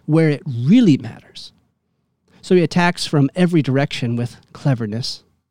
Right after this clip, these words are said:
and patience. He slips in through the back while Adam is away, not paying attention to his responsibility as the head of the household.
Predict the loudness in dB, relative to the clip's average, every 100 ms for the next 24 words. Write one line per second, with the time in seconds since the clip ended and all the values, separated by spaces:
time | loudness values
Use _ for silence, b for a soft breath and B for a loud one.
0 | _ -16 -8 -6 -6 -8 -18 -20 -20 _
1 | _ _ _ _ b b b _ -4 -2
2 | 0 0 2 2 0 0 -2 -2 -4 -4
3 | -2 -2 -2 -4 -4 -6 -6 -4 -2 0
4 | -2 -4 b b 2 4 2 2 2 2
5 | 0 0 0 -2 -2 -2 -2 -2 -2 -4
6 | -2 -4 -4 -6 -8 -8 -6 -6 -6 -10
7 | -6 -4 -4 -8 -14 -16